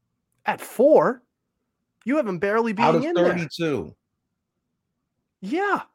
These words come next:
Speaker 1: but he's Joe Burrow.
Speaker 2: So, I could just leave him out the top five altogether and put Herbert in there and be just fine.
Speaker 1: You
Speaker 2: I actually thought I was being reasonable here.
Speaker 1: You had Lamar Jackson at number two. Give me a break
Speaker 2: Because
Speaker 1: with
Speaker 2: of
Speaker 1: this
Speaker 2: the
Speaker 1: being reasonable.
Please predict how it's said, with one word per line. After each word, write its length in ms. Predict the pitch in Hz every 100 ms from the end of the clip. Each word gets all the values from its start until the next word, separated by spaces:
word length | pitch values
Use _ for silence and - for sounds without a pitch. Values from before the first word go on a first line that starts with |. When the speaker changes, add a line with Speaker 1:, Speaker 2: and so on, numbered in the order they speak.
| _ _ _
Speaker 1:
but 100 | 254
he's 160 | 285 240
Joe 340 | - 254 359
Burrow. 480 | 208 277 370 349 107 - _ _ _
Speaker 2:
So, 640 | - - 135 165 185 202 _ _ _ _
I 80 | 277
could 160 | 247 175
just 180 | 190 156
leave 300 | 160 190 180
him 120 | 170
out 140 | 160
the 80 | 160
top 240 | 156 156
five 200 | 156 147
altogether 480 | 151 151 147 156 147
and 100 | 131
put 200 | 147 131 -
Herbert 380 | 185 160 127
in 140 | 117 113
there 140 | 113
and 120 | 127
be 120 | 123 139
just 260 | 131 127
fine. 340 | 127 131 95 73 _ _ - -
Speaker 1:
You 140 | 180
Speaker 2:
I 280 | 143 156 190
actually 360 | 165 156 - 147
thought 200 | 147 139
I 60 |
was 140 | 139 135
being 260 | 135 131
reasonable 560 | 135 135 113 101 80 78
here. 160 | 90 175
Speaker 1:
You 180 | 330
had 160 | 359 277
Lamar 340 | 240 220 220
Jackson 480 | 185 156 180 175 180
at 120 | 160
number 280 | 165 165 160
two. 300 | 131 - 160
Give 200 | 139 202
me 160 | 294 285
a 80 | 156
break 420 | 120 160 180 180
Speaker 2:
Because 240 | - 208
Speaker 1:
with 100 | 202
Speaker 2:
of 40 | 196
Speaker 1:
this 80 | 196
Speaker 2:
the 60 |
Speaker 1:
being 260 | 175 185 160
reasonable. 720 | 147 175 160 160 139 117 -